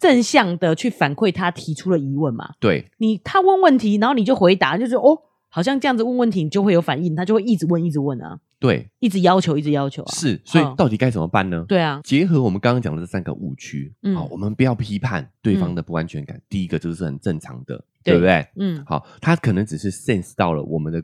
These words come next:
Speaker 2: 关系当中有哪一些地方有问题。
Speaker 1: 嗯。
Speaker 2: 我们应该是要在这个当下，不是把手机给他看，
Speaker 1: 嗯。
Speaker 2: 而是应该要跟他坐下来好好的沟通、交流，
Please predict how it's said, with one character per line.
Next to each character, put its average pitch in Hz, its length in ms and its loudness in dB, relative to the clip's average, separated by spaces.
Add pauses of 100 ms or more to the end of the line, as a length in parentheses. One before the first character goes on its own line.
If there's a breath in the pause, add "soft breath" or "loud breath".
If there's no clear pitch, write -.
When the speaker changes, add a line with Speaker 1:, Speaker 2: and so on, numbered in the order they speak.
Speaker 2:
关 95 180 0
系 92 140 -8
当 85 180 -4
中 82 320 -8
有 80 140 -8
哪 71 160 -8
一 - 20 -10
些 78 140 -8
地 80 120 -8
方 78 140 -8
有 71 80 -8
问 71 240 -8
题。 - 300 -18
Speaker 1:
嗯。 165 320 -8 (420 loud breath)
Speaker 2:
我 107 120 -2
们 117 200 -2
应 170 160 0
该 165 220 0
是 170 180 -4
要 139 140 2
在 131 180 -2
这 123 200 -4
个 113 80 -2
当 98 260 -4
下， 85 260 -6
不 - 80 -6
是 123 140 -6
把 131 140 0
手 - 160 -2
机 131 120 -2
给 107 80 0
他 90 120 2
看， 95 260 -2 (840)
Speaker 1:
嗯。 165 160 -6
Speaker 2:
而 127 120 6
是 139 220 4 (260 soft breath)
应 156 320 0
该 139 160 2
要 135 100 2
跟 127 160 -2
他 127 80 -2
坐 123 160 -2
下 104 140 -2
来 87 100 -2
好 73 240 -12
好 80 100 -6
的 82 160 -6 (540)
沟 110 200 -2
通、 101 360 -6 (340)
交 113 320 0
流， 90 320 -4